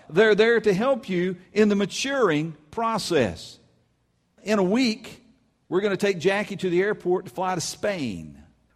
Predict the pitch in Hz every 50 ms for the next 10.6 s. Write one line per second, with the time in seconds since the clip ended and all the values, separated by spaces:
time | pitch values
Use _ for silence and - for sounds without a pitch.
0 | _ - 175 165 - - 202 208 196 190 190 175 175 180 190 185 175 170 185 196
1 | 208 208 196 - - - - - 185 185 180 185 180 170 160 - 208 220 208 202
2 | - - 175 175 196 190 185 185 165 160 156 156 151 147 131 160 208 208 180 160
3 | 160 175 170 170 160 - _ _ _ _ _ _ _ _ - 160 165 160 185 233
4 | 240 240 226 220 226 - - _ - 196 - - 226 226 226 226 - - 226 254
5 | 254 240 240 233 202 123 101 - - 180 233 277 277 254 247 240 233 202 - -
6 | - 110 95 - _ _ _ _ _ _ _ _ _ _ _ 147 180 - 156 175
7 | 247 294 311 302 294 277 262 233 170 170 165 190 214 226 233 226 185 - - -
8 | - - - 233 240 240 226 185 131 101 92 95 107 113 - - - - - -
9 | - - _ _ _ _ _ 135 147 180 214 226 226 214 196 175 - - 196 214
10 | 196 214 208 208 180 190 190 190 190 185 180 185